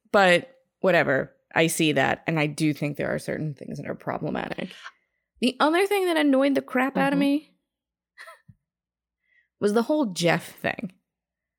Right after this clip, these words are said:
Speaker 1: Like,
Speaker 2: So Jeff,
Speaker 1: My
Speaker 2: we've,
Speaker 1: problem
Speaker 2: it, this
Speaker 1: with it
Speaker 2: has
Speaker 1: is when
Speaker 2: been starting, but basically th-, it reaches a point where Jeff, Dawn's brother,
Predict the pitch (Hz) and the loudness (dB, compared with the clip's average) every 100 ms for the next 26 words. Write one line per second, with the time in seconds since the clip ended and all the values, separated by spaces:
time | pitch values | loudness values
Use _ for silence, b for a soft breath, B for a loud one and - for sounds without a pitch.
0 | _ _ _ _ _ _ _ _ - - | _ _ _ _ _ _ _ _ -20 -20
1 | _ _ 226 220 214 - b b - - | _ _ 0 0 -2 -12 b b -4 4
2 | 220 202 185 185 - - 185 220 208 226 | 6 8 6 4 2 -8 -2 4 4 4
3 | 233 240 269 220 359 359 403 392 330 320 | 4 4 4 4 4 4 4 4 4 4
4 | 285 240 196 190 - 269 254 214 156 147 | 4 4 2 0 2 4 6 6 4 2
5 | 160 180 175 - - 196 226 226 - 180 | 0 -4 -4 -2 0 4 4 4 2 0
6 | 170 160 160 156 156 - _ _ _ _ | 2 2 4 2 -2 -6 _ _ _ _
7 | _ _ _ _ _ - 175 - 190 - | _ _ _ _ _ -6 -2 2 2 4
8 | 240 - 226 202 - 180 165 139 180 160 | 2 2 0 0 0 0 0 0 -2 0
9 | 185 160 160 - 170 165 160 - 170 156 | 2 4 2 0 0 0 -4 -2 2 2
10 | - - 156 170 | 2 0 0 -2